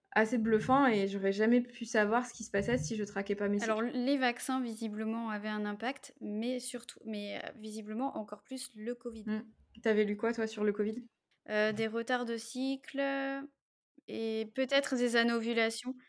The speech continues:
Speaker 2: mais, euh, je... honnêtement, je sais plus.
Speaker 1: Cette fois-là, j'ai, j'ai vraiment eu le sentiment, euh, première fois de ma vie où, où je sentais que, ça m'a épuisée en plus, j'ai, j'ai senti que c-,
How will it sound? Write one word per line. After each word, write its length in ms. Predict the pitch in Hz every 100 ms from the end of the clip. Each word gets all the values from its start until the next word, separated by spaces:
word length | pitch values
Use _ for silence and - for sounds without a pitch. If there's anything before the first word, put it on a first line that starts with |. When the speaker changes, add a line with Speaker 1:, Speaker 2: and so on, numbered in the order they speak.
| _ _ _ _
Speaker 2:
mais, 320 | 220 214 208
euh, 320 | 208 208 208
je... 160 | 196 202 208 _ -
honnêtement, 500 | 240 262 254 277 285
je 100 | 240
sais 160 | -
plus. 420 | - - 214 - -
Speaker 1:
Cette 200 | - 233
fois-là, 280 | - 226 247
j'ai, 240 | 269 220 185
j'ai 120 | 202 202
vraiment 180 | 220 247
eu 40 |
le 40 | 269
sentiment, 680 | - 233 226 226 240 262 254
euh, 200 | 208 190 - _
première 320 | - 269 262 262
fois 160 | 285
de 60 | 269
ma 120 | 233
vie 220 | 226 269
où, 380 | 247 202 196 208 - - _ _
où 60 | 214
je 100 | -
sentais 360 | 254 254 294
que, 340 | 294 247 196 185 -
ça 120 | 208
m'a 140 | 208 196
épuisée 320 | 202 277 294
en 100 | 269
plus, 220 | 262 254
j'ai, 180 | 202 175
j'ai 140 | 196
senti 400 | 196 254 262 302 285
que 280 | 262 262
c-, 240 | 254 -